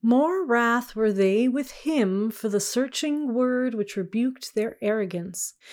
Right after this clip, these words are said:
Each knew in his heart of strife for triumph, pride of intellect, urging that naught is true, nor shall be true, but what is proved by methods recognized and followed by the learned.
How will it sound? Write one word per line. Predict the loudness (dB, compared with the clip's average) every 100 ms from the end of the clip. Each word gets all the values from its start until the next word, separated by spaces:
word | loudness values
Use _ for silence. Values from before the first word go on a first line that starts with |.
| -14 0
Each | 0 2 4
knew | 4 6
in | 4
his | 2 -2
heart | -4 0 0 -2 -4
of | -4
strife | -4 -4 -2 -2 -4
for | -8 -8 -6
triumph, | -6 -2 0 0 -2 -4 -12 -20 _ _ _
pride | -2 2 2 2 0
of | 0
intellect, | 0 0 -2 -6 -8 -14 -20 -20 -20 _
urging | 2 4 4 0 0 0
that | -2 -2 0
naught | 2 2 2 0
is | -2 -4
true, | -6 -4 -4 -6 -2
nor | -2
shall | 0 0 2 0
be | -2 -6
true, | -6 -6 -6 -10 -18 -8
but | -4 0 2
what | 4
is | 2 0
proved | -4 -2 0 0 -2 -6 -4
by | -2 0
methods | 0 0 0 -2 -2 -4
recognized | -2 -2 -2 -4 -2 0 -2 -4 -6 -6
and | -4 -4 -6 -4
followed | -2 0 -2 -4 -2
by | -2 0
the | 0
learned. | 0 0 0 -4 -10